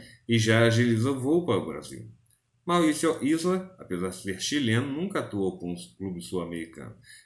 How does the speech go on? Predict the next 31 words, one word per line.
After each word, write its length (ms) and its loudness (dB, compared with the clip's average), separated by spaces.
Cria 260 4
da 80 2
Universidade 680 0
Católica 800 -4
do 180 -4
Chile, 640 0
Universidade 680 -4
Católica 800 -4
do 120 -14
Chile, 260 -2
né? 260 -4
É, 320 4
o 100 4
jogador, 560 2
assim 300 0
que 40 0
chegou 280 2
ao 100 0
time 380 0
profissional, 480 -2
foi 160 0
para 220 2
a 40 4
Udinese, 960 2
da 80 -8
Itália. 420 -12
Atuou 400 4
também 340 2
por 220 -4
Juventus, 880 0
Cagliari, 600 6